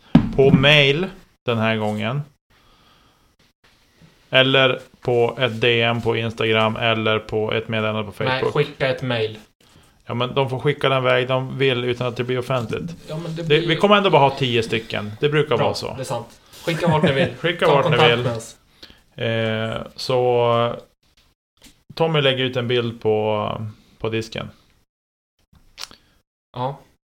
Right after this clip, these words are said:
Speaker 1: På
Speaker 2: Inga kommentarer godkänns. Bara
Speaker 1: Nej, precis.
Speaker 2: D M, D M på Instagram, P M på Facebook och mail.
Speaker 1: Ja.
Speaker 2: Kedja ut snabel A gmail punkt com.
Speaker 1: Exakt. Så. Nu,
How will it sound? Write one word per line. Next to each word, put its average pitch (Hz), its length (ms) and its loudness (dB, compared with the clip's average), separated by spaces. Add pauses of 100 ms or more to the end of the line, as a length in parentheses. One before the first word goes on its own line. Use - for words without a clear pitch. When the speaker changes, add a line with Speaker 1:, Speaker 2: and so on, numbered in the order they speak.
(140)
Speaker 1:
På 110 260 -6
Speaker 2:
Inga 170 220 0
kommentarer 147 540 0
godkänns. 123 540 -6
Bara 139 320 2
Speaker 1:
Nej, 147 360 6
precis. 139 240 2
Speaker 2:
D 180 80 4
M, 175 120 4 (1040)
D 160 220 -6
M 185 140 -8
på 156 100 -4
Instagram, 131 560 -4 (680)
P 139 120 2
M 143 120 0
på 135 80 -2
Facebook 123 560 -4 (640)
och 127 100 -6
mail. 117 340 -6 (240)
Speaker 1:
Ja. 113 340 -2
Speaker 2:
Kedja 131 320 0
ut 120 420 -6 (140)
snabel 123 320 -6
A 120 60 -4
gmail 113 300 -6
punkt 107 180 -10
com. 107 140 -12 (100)
Speaker 1:
Exakt. - 680 -4 (640)
Så. 113 220 -4 (760)
Nu, 131 280 0